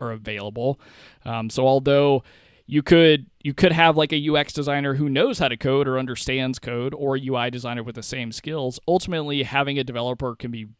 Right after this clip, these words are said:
the one way that you're actually gonna make this design real in most cases. Um, but at the end of the day, I think the core difference is they just have different specialties. Um, I think that there is value and benefit of each one of those roles understanding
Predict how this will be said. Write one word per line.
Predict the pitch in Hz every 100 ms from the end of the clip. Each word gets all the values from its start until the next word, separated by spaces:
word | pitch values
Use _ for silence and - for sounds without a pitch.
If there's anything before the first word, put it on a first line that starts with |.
| _ _
the | 123
one | 117 113 123 131 127
way | 123 123
that | 117
you're | 117
actually | 117 113 117
gonna | 110
make | 101 104 107
this | - 107
design | 107 104 104 98 95
real | 110 170 240 -
in | 127 127
most | 127 113
cases. | - 110 - 104 110 - - - - - _ -
Um, | - 127 120 113 110 _ _
but | 165
at | 185
the | 208 190
end | 208
of |
the | 220
day, | 160 139 143 160
I |
think | 143 175
the | 151
core | 123 - 240 190
difference | 147 143 131
is | 139 127
they | 127
just | 135 147
have | 151
different | 131 131 110
specialties. | - 131 120 113 107 107 - 120 - -
Um, | 123
I | 117
think | 113 160 147
that | 143 135
there | 135 127
is | 127
value | 123 120 120 127 147 147 147
and | 127
benefit | 117 123 131 139 127
of | 120
each | 147 147
one | 139 139
of | 143
those | 147 147
roles | 135 143 139 -
understanding | 143 139 127 - - 117 123 139 151 156